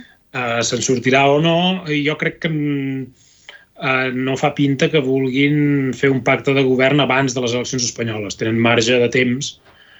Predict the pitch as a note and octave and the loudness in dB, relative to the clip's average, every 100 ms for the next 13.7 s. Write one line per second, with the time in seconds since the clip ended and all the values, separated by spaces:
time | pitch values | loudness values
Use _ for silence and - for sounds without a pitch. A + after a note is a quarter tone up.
0 | - _ _ - B2+ A#2+ B2 A#2+ C3 A#2+ | -20 _ _ -4 0 0 0 0 0 0
1 | B2+ B2 C3+ C3 C3 C3 B2+ B2+ B2 B2+ | 0 0 0 2 0 -2 -4 -4 -2 -2
2 | B2+ C3 B2 B2 C3+ D#3+ F#3 B2+ A#2 A#2+ | -2 -2 0 0 0 0 -6 -6 -4 -2
3 | A#2+ A#2 B2 A#2 - A#2 - A2+ A2+ A2+ | -2 0 -2 -2 0 -2 -2 -4 -2 0
4 | A2+ A2+ A#2 A2+ A2+ A#2 - D3 D3 E3 | 2 2 2 2 2 0 2 4 4 2
5 | F#3 - - - - C3 - C3 B2+ B2+ | -2 -10 -20 -20 -12 -10 -8 -4 -4 -4
6 | A#2+ G#2 B2+ A#2+ A#2 A#2+ A#2+ B2 A#2+ A#2 | -6 -4 -4 -2 -2 0 0 -2 -2 -4
7 | - D3 D3+ C#3 B2 A#2+ A2 A2 A2+ B2+ | 0 2 2 0 -2 -2 -4 -2 0 -2
8 | B2 - A#2+ A#2 A#2 A#2 - C3+ C#3 D#3+ | -2 -4 -4 -4 -6 -2 -2 2 2 2
9 | E3+ - - _ _ _ _ - - C3+ | -2 -12 -20 _ _ _ _ -18 -10 -6
10 | A#2+ A2+ A2 A2 A2 - A2+ A#2 A2 G#2+ | -4 -4 -6 -6 -4 -4 0 2 2 0
11 | A#2 C3 C#3+ D#3+ C#3+ D#3 D3+ D3 D#3+ D3+ | 2 2 2 0 0 0 0 -2 -2 -2
12 | B2+ A#2+ - _ - _ _ _ B2 B2+ | -2 -6 -14 _ -20 _ _ _ -6 -4
13 | A#2 C3 - C#3 C3+ B2+ A#2+ | -2 -2 0 0 0 -2 -6